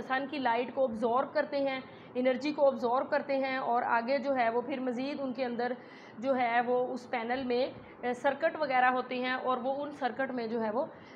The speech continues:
अ, इलेक्ट्रिसिटी जो है वो फिर पैदा होती है। तो इसका मतलब क्या हुआ कि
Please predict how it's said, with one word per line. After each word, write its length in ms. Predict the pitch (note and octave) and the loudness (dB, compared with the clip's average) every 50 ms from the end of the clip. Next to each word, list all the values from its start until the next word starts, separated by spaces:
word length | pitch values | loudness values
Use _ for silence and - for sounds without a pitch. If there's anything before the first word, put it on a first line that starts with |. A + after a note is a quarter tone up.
| - - | -4 -2
अ, 40 | |
इलेक्ट्रिसिटी 680 | C4+ G3 C4 C4 B3 B3 - C#4+ C4 C4 C#4+ A3+ C#4 C4 | -2 0 2 4 2 2 2 -4 -6 -6 -6 -6 -6 -4
जो 160 | A3+ C4+ C4 | -2 -2 0
है 140 | B3 A3 G#3+ | 0 0 0
वो 140 | G#3+ A#3+ | 0 -2
फिर 260 | A3+ A#3+ C#4 C#4+ D4 - - - - | -2 -2 -2 -4 -4 -6 -12 -12 0
पैदा 220 | - B3 A#3 A#3 A3+ | 2 4 4 4 4
होती 260 | A#3+ A#3 A3 - G#3+ | 2 0 -2 -4 -6
है। 160 | G3 F#3+ F#3+ | -8 -8 -6
तो 80 | G3 D4 | -6 -8
इसका 200 | C#4+ - E4+ D#4+ | -6 -4 -4 -4
मतलब 280 | D#4+ D#4 - D#4 D#4+ | -4 -2 -2 -2 -2
क्या 180 | - D#4+ D4 D4 | 0 0 2 2
हुआ 220 | D4 D4+ C#4+ D4 | 4 4 2 2
कि 160 | D4+ D4+ E4 | 2 0 -4